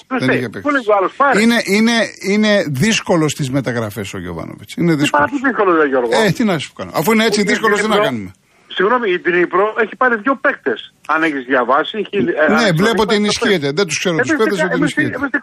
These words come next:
Speaker 2: κάνουμε; Εμείς πήραμε τους ίδιους Σέρβους, τον Μπλαντένοβιτς και τον εδώ, και παίρνουμε και τον Ζάκα και είμαστε εντάξει.
Speaker 1: Όχι,
Speaker 2: Σε παρακαλώ,
Speaker 1: θέλεις,
Speaker 2: Γιώργο.
Speaker 1: ο Παναθηναϊκός
Speaker 2: Μα τι λες;
Speaker 1: θέλει δύο στόπερ.
Speaker 2: Ω.
Speaker 1: Θέλεις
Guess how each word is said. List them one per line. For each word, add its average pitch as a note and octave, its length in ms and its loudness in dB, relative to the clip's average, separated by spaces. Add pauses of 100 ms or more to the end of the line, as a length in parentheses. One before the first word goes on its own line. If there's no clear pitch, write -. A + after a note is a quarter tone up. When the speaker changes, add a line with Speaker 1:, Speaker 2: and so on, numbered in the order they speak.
Speaker 2:
κάνουμε; G3+ 280 0
Εμείς A3+ 180 -4
πήραμε A#3 320 2
τους E3 100 -6 (120)
ίδιους E3 320 2 (300)
Σέρβους, F#3+ 360 0 (580)
τον E3+ 100 2
Μπλαντένοβιτς E3+ 640 0
και D3+ 120 2
τον C#3+ 100 2 (140)
εδώ, D#3+ 200 -2
και A#3 120 -2
παίρνουμε C4 220 2
και A3+ 100 0
τον F#3 120 2
Ζάκα C4+ 200 0
και A#3+ 80 -10
είμαστε G3 240 2
εντάξει. E3 240 -2 (320)
Speaker 1:
Όχι, D3+ 100 4
Speaker 2:
Σε C4+ 80 -4
παρακαλώ, B3 280 2
Speaker 1:
θέλεις, F3 240 0
Speaker 2:
Γιώργο. - 240 -6
Speaker 1:
ο - 80 -2
Παναθηναϊκός C#3+ 480 2
Speaker 2:
Μα E3+ 100 2
τι G#3 60 0
λες; G3 40 4
Speaker 1:
θέλει E3+ 160 2 (220)
δύο F3+ 140 4 (120)
στόπερ. F#3 380 0
Speaker 2:
Ω. - 580 -6 (180)
Speaker 1:
Θέλεις G3 280 2